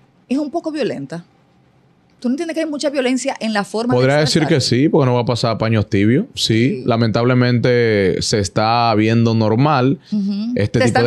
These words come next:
Speaker 2: violen-,
Speaker 1: normalizando la
Speaker 2: normalizando
Speaker 1: violencia.
Speaker 2: el
Speaker 1: Sí.
Speaker 2: tipo de, de comunicación a través de la violencia. Porque yo puedo hablar de ti, de tu trabajo,
Speaker 1: Ujú.
Speaker 2: pero no decir, "Fulana".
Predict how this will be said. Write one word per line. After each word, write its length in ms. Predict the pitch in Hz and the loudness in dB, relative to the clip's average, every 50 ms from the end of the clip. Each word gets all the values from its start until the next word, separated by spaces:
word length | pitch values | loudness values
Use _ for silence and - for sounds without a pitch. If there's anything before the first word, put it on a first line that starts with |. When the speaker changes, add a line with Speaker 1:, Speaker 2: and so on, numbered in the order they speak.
| 120 123 | 2 2
Speaker 2:
violen-, 80 | 131 | 2
Speaker 1:
normalizando 440 | 127 123 120 131 135 - 320 - 143 | 2 2 2 2 0 0 0 0 0
la 60 | 143 | 0
Speaker 2:
normalizando 680 | 143 143 143 139 139 135 131 - 156 156 170 180 180 180 | 0 0 0 0 0 0 0 0 0 0 2 2 2 2
Speaker 1:
violencia. 20 | 160 | 2
Speaker 2:
el 160 | 143 123 - | 2 2 0
Speaker 1:
Sí. 60 | 147 | 0
Speaker 2:
tipo 160 | 147 147 165 156 | 0 2 2 2
de, 260 | 156 147 139 139 123 | 4 4 4 2 2
de 120 | 120 131 | 0 0
comunicación 560 | 127 131 131 131 127 104 117 113 - 139 135 | 0 0 2 2 0 0 -2 -2 0 0 0
a 100 | 135 127 | -2 -2
través 240 | - 117 110 113 107 | -2 0 0 0 0
de 80 | 113 120 | 2 0
la 80 | 120 | 0
violencia. 480 | 107 104 101 98 104 101 95 90 98 82 | 2 2 2 2 2 0 0 0 -2 0
Porque 240 | 110 117 107 117 113 | -2 -2 -2 0 0
yo 140 | 123 127 135 | 0 2 2
puedo 160 | 160 151 143 | 2 2 2
hablar 260 | 135 131 131 135 127 | 2 2 2 2 2
de 120 | 123 110 | 0 -2
ti, 160 | 90 - 117 113 | 0 0 0 2
de 120 | 104 95 | 2 0
tu 120 | 82 95 | 0 -2
trabajo, 500 | 82 92 90 95 107 113 110 98 92 87 | 0 0 0 0 0 0 -2 -4 -4 -6
Speaker 1:
Ujú. 80 | 85 85 - - - - - - - - | -8 -8 -10 -16 -18 -18 -20 -20 -14 -4
Speaker 2:
pero 280 | - 107 107 107 104 101 | -2 0 0 2 2 2
no 580 | 98 98 101 104 110 117 127 135 139 139 139 135 | 2 2 2 2 2 2 2 2 2 0 2 2
decir, 420 | 135 131 123 - - 143 143 135 | 2 0 0 0 0 2 0 0
"Fulana". 840 | 131 - 143 156 196 269 311 311 285 269 247 247 220 156 139 113 104 | 0 2 2 2 4 4 4 4 4 4 2 2 2 0 -2 -4 -6